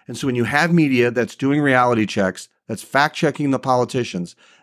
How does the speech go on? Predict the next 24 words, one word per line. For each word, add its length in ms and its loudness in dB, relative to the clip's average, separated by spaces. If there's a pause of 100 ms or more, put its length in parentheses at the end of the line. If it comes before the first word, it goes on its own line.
that 340 0
makes 380 0
campaigns 640 0
more 180 4
accountable 480 0
to 140 -6
the 80 -4
public 440 -2
and 220 0
to 120 -2
media. 420 0 (260)
It's 200 -6
a 40 4
very 380 4
important 420 0
public 260 0
service. 520 -2 (340)
And 140 0
I 40 4
just 180 0
wanna 380 2 (120)
just 200 -2
say 140 2
again, 400 2